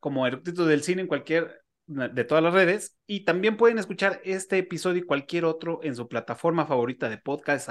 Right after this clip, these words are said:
iTunes, Spotify. Ya nos pueden ver también en Spotify, ya también nos pueden escribir en Spotify, así que también nos pueden, este, ahí contactar. Y pues donde inició todo esto, aquí en YouTube, y si ya llegaron a este momento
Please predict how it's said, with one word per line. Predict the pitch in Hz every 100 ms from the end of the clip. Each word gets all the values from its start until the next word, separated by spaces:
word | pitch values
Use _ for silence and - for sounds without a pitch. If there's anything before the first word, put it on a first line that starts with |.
| 135
iTunes, | 143 151 139 -
Spotify. | 113 - 143 151 147 147 147
Ya | 135 139 156
nos | 190 180
pueden | 170 160 147
ver | 139 151
también | 131 123 131
en | 131
Spotify, | 117 - 127 127 117 117 120 - - -
ya | - 139 185
también | 170 151 151
nos | 156 151
pueden | 143 139 135
escribir | 120 - 120 127
en | 123
Spotify, | 117 - 123 120 120 127
así | 107 113
que | 127 123 123 - - _
también | 113 110 120
nos | 113
pueden, | - 113 117
este, | 110 104 104
ahí | 110 113
contactar. | - 110 117 - 151 165 - - - _ _ _ _
Y | 175
pues | - 113 110
donde | 113
inició | 110 113 104 156
todo | 160 175
esto, | 185 185 214
aquí | 160 120 143
en | 135
YouTube, | 156 156 214 -
y | 127 113
si | - 110 104
ya | 110 139
llegaron | 175 160 160 160
a |
este | 156
momento | 151 143 151 147 143 170